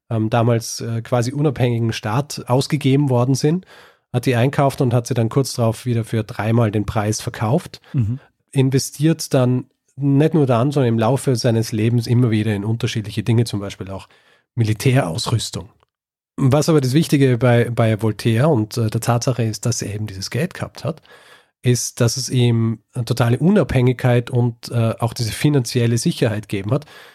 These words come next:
Speaker 1: dass er im Grunde das tun kann, was er am besten konnte, nämlich schreiben und Einfluss nehmen.
Speaker 2: Mhm.
Speaker 1: In den Jahrzehnten nach dieser Episode und im Jahr siebzehnhundertdreißig, als diese, diese Lotterie geendet hat, war er sechsunddreißig Jahre alt,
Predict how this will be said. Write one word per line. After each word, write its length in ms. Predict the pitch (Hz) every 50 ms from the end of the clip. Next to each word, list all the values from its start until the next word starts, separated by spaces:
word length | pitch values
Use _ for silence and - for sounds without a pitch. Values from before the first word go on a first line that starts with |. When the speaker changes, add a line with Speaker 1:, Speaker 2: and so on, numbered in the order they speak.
| _ _ _ _ -
Speaker 1:
dass 200 | 131 123 - -
er 240 | 131 117 - -
im 100 | - 127
Grunde 380 | 120 - 135 131 120 - 135 127
das 160 | 139 - -
tun 200 | - - 156 160
kann, 360 | - - 135 127 127 123 113
was 220 | 117 113 117 - -
er 80 | 120
am 100 | 107 104
besten 320 | 107 156 185 - - - 117
konnte, 380 | - 107 107 107 110 - 160
nämlich 480 | 175 143 104 107 127 151 160 156 - - - - - _ _ _ _ -
schreiben 560 | - - 107 110 101 110 127 127 147 143 139
und 540 | - 127 127 127 127 131 - - - - - _ _ _
Einfluss 460 | _ 127 151 180 - - 127 120 -
nehmen. 280 | 123 107 98 90 92 113
Speaker 2:
Mhm. 280 | 131 123 107 117 120 120 _ _ _ _ _ _ _ _ _ _
Speaker 1:
In 220 | - 123 117 117 113
den 260 | 127 117 117 120 117
Jahrzehnten 640 | 110 120 117 117 - - 123 131 147 156 - 143 123
nach 200 | 123 131 147 -
dieser 280 | - 139 120 120 117
Episode 560 | 110 107 - 117 110 - 107 107 123 156 170 143
und 280 | 110 107 107 107 - 117
im 100 | 117 117
Jahr 180 | 117 117 120
siebzehnhundertdreißig, 840 | 113 - 143 143 - - 123 117 120 110 107 113 123 - - 147 123
als 220 | 120 117 110 - -
diese, 640 | - 117 113 107 117 113 110 110 110 104 - 110 117 120 131 127 120 120 - _ _
diese 380 | - 107 104 104 104 - - 113
Lotterie 480 | 104 107 107 101 - 120 - 117 120 123
geendet 440 | 117 113 - 120 120 135 147 131
hat, 140 | 135 131 120
war 120 | 117 113 110
er 60 | 110
sechsunddreißig 640 | - 156 147 - 147 127 113 113 113 110 - 117 110
Jahre 340 | 113 104 101 104 107 110 113
alt, 220 | 127 160 156 -